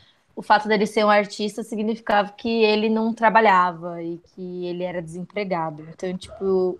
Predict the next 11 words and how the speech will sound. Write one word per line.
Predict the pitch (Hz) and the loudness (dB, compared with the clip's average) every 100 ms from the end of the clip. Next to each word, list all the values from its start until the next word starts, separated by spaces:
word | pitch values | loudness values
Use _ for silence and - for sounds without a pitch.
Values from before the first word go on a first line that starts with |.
| - | -8
ele | - 196 214 | -6 -4 -4
trouxe | - 220 220 - | 0 0 0 -2
bastante | 226 233 - 233 247 | 2 2 2 -2 0
à | 320 | 0
tona | 320 226 240 247 _ _ _ _ - | 2 0 0 -4 _ _ _ _ -2
esses | 202 226 214 | -2 0 -4
estereótipos | 208 208 196 208 196 196 - - | 0 2 6 6 4 0 -12 -14
que, | - 190 185 185 180 - _ | -8 -4 -2 0 -2 -6 _
que | - 180 | -8 -4
vêm | 185 180 180 | -2 0 -2
a, | 175 175 | -2 -4